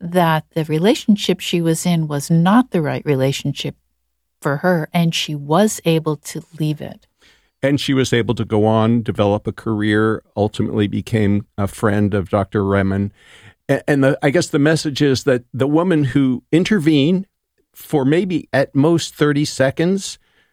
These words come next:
Speaker 2: changed the trajectory of this woman's life in such a profound way. And I guess what you're saying is that that can happen every day for all of us.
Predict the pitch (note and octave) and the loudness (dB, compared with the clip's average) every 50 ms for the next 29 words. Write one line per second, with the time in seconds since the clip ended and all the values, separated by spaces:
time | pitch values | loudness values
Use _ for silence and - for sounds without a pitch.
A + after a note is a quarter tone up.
0 | _ _ _ _ _ _ _ - - - E3 E3 E3 D#3+ E3 E3 C#3+ - - - | _ _ _ _ _ _ _ -12 -6 -2 0 2 2 4 4 2 2 -2 -6 -4
1 | - C3 A#2+ - - C#3+ D3 B2 - D3 C3+ B2 - - - B2+ G#2 G#2 A2 - | -2 -2 -2 0 0 -2 -2 0 2 0 0 0 -2 -4 -4 -2 -2 -2 -2 -2
2 | - G#2 G2 G2 - A2+ G#2 - - A#2+ A2 G#2+ A2 G#2+ G#2 - - A2 G2+ G2+ | -2 -4 -4 -2 0 -2 -2 0 0 0 0 2 2 0 -2 -2 0 2 2 2
3 | G2+ - - - G#2+ G2+ G2+ - - A#2+ - - A#2 - - - A2 G2 - A2 | 0 -2 -4 -4 -4 -4 -2 0 -2 -2 0 0 -6 -6 -2 -2 -2 0 0 0
4 | G2+ G2 G2+ G2 G2 F#2 F2+ G#2 G#2+ G2+ F#2 E2 D#2+ D#2 - - _ _ _ _ | 0 2 0 -2 -2 -4 -2 -2 -2 -2 -2 -4 -6 -10 -12 -14 _ _ _ _
5 | _ _ - _ - C#3 C3+ C#3 C3 D3 D#3+ D3+ - D3 D3+ B2 C3+ C#3 C3 B2 | _ _ -20 _ -2 0 2 2 2 2 0 0 0 -2 -2 0 2 0 0 0
6 | B2 - - D#3 D3 D3+ D3+ C#3+ C#3+ A2+ C3+ C3 B2 - - B2+ - - C#3+ D3 | -2 -2 -2 0 2 2 2 2 2 2 0 0 0 2 0 -2 0 2 0 0
7 | - - C#3+ C3 A#2+ C3+ C3+ C3 - C3+ B2+ - - C3 B2 B2+ C3+ B2+ A#2+ C3+ | 0 0 0 2 2 2 2 2 0 0 -2 0 0 -2 0 0 0 -2 0 2
8 | C3+ D3+ C3+ G2+ F#2+ - - - A#2 G#2+ - C#3 C#3+ D#3 E3 C#3+ A#2 - G2+ - | 0 0 2 -2 -4 -6 -2 0 0 2 2 2 2 2 2 0 0 0 -4 -6
9 | - - - - - - | -6 -6 -12 -12 -14 -16